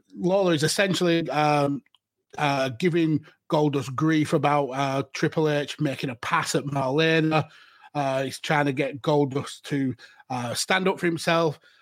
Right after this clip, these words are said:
uh, and he, he, he makes a comment that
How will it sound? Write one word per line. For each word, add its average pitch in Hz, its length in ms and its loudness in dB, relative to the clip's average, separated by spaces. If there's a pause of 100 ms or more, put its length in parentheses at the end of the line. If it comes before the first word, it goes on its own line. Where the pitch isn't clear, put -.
(160)
uh, 143 480 -2
and 135 120 -6
he, 131 160 -4
he, 139 560 -4 (420)
he 170 160 0
makes 208 260 0
a - 60 -2
comment 170 460 0
that 160 200 2